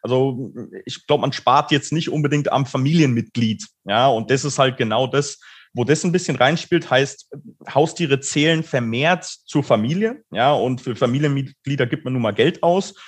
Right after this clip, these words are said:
Und zum anderen gibt's diese Premiumisierung der Industrie. Heißt, es gibt immer mehr Anbieter, die immer spezifischere Sachen anbieten an Produkten. Man sieht's auch so ein bisschen, die Diät von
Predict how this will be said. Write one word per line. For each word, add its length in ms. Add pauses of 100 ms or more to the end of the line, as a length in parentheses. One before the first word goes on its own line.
(160)
Und 160
zum 180
anderen 440
gibt's 240
diese 240
Premiumisierung 1300 (120)
der 180
Industrie. 520
Heißt, 280
es 100
gibt 240
immer 240
mehr 360
Anbieter, 580
die 180
immer 180
spezifischere 960
Sachen 340
anbieten 560
an 160
Produkten. 800 (300)
Man 160
sieht's 260
auch 80
so 140
ein 80
bisschen, 460
die 140
Diät 540 (260)
von 640